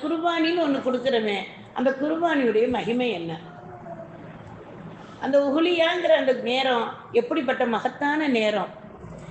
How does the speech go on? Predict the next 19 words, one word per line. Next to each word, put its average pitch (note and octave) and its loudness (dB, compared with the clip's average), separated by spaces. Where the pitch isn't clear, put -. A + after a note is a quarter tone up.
இதையெல்லாம் A3+ 0
நம்ம C#4 0
அறிந்து B3 0
கொள்வதற்கு G#3+ -2
நம்மளுடைய F#3 -2
சிந்தனையை A3 0
அல்லாஹ் A3 2
தஆலா F#3+ 0
சீராக்கி C#4 0
தாங்கன்னு F#3+ 0
கேட்கக்கூடியவர்களாக F#3 -4
இருப்போம், - -6
இன்ஷா F3 -4
அல்லாஹ். - -10
இப்ப C4+ 0
இந்த C#4 2
ஹஜ்ஜுக்கு E4+ -2
போக D4 4
முன்னாடி C#4+ 0